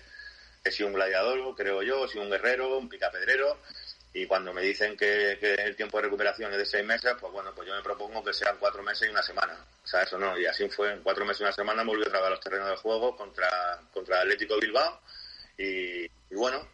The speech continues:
la verdad <laughs> que, que, que muy contento, ya te digo, ¿no? Porque, porque la verdad es que fue, no me ha dado ninguna proble-,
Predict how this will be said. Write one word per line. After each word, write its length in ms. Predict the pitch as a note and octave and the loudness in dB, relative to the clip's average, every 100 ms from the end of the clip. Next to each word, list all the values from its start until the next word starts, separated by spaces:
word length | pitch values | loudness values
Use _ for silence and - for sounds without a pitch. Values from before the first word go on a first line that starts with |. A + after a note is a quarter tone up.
| _ | _
la 200 | F#2+ F#2 | -4 0
verdad 200 | F2+ F#2 | 2 2
<laughs> 160 | - - | 0 -2
que, 260 | D#3 A#2+ G2+ | 0 -2 0
que, 220 | G#2 G2 | -2 -2
que 80 | G2+ | -4
muy 140 | A2+ | -4
contento, 420 | A2 G2+ A2 A#2 | -4 -2 -2 2
ya 100 | G2 | 0
te 100 | F#2+ | 2
digo, 200 | G2 F#2+ | 0 0
¿no? 100 | F#2+ | -2
Porque, 220 | G2+ F2+ F2 E2+ | -6 -4 -6 -6
porque 200 | F2+ F2+ | -10 -2
la 100 | E2+ | 0
verdad 160 | E2+ F2 | 2 0
es 80 | |
que 60 | F#2+ | -2
fue, 180 | F#2+ F#2+ F#2 F2+ F2 E2+ | -4 -2 -2 -2 -4 -4
no 120 | E2 G2 | -4 4
me 60 | |
ha 40 | F#2+ | 4
dado 100 | F#2+ | 4
ninguna 240 | G2 F#2+ | -2 -4
proble-, 280 | F#2 F#2+ - | 0 2 2